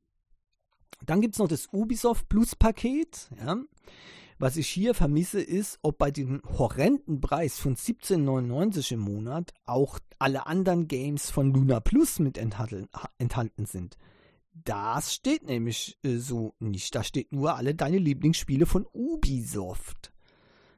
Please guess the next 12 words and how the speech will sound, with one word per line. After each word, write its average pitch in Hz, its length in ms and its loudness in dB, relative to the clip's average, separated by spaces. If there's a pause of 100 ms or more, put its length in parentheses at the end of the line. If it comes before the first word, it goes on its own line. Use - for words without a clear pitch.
(100)
Ja? 127 340 -6 (600)
Also 123 340 -6
da 143 240 0
würd 185 200 -2
ich - 180 -4
mich, - 500 -2
äh, 170 280 -4
auch 196 220 -2 (720)
noch 156 300 0
mal 170 200 2
gerne, 202 800 -4
ähm, 185 580 -4